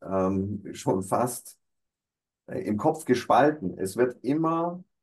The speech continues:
dort, wo es zu Hause ist, wo es seinen Aufenthalt hat, Frieden suchen. Also wird es, äh, genau hinschauen, was sagt jetzt Mama über den Papa?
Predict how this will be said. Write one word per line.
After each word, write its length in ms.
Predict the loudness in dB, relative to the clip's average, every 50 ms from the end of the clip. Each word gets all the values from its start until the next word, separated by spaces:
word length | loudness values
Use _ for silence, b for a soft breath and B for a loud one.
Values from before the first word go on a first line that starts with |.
| _ _ _
dort, 440 | 2 4 6 6 6 4 2 -2 -10 -6
wo 200 | -2 0 0 2
es 200 | 2 0 -2 -2
zu 240 | -2 -4 -2 0
Hause 320 | 2 2 4 4 2 0 0
ist, 240 | -2 -2 -4 -6 -6
wo 160 | -4 -4 -2
es 80 | -2
seinen 280 | -2 -2 -2 -2 -2 -2
Aufenthalt 580 | 0 2 2 2 2 0 0 0 -2 -2 -4 -6
hat, 280 | -8 -8 -10 -14 -18 -14
Frieden 380 | -4 2 4 4 4 4 2 0
suchen. 420 | 0 -4 -8 -8 -10 -10 -12 -8 -2
Also 540 | 2 4 4 6 6 4 4 2 0 -8 _ _ _ _ _ _ _ _
wird 260 | 0 2 2 2 2
es, 140 | -2 -6 -4
äh, 360 | -2 0 0 2 0 0 -2 -6
genau 360 | -6 -2 0 2 4 4 6
hinschauen, 580 | 6 6 4 2 2 0 2 2 2 2 2 2
was 220 | 2 2 2 2
sagt 260 | 0 0 0 0 -2 -6
jetzt 220 | -6 -6 -6 -2
Mama 320 | 0 2 2 4 2 2
über 240 | 0 0 -2 0 0
den 180 | 0 0 -2 -2
Papa? 460 | -4 -4 -4 -4 -4 -6 -8 -12 -16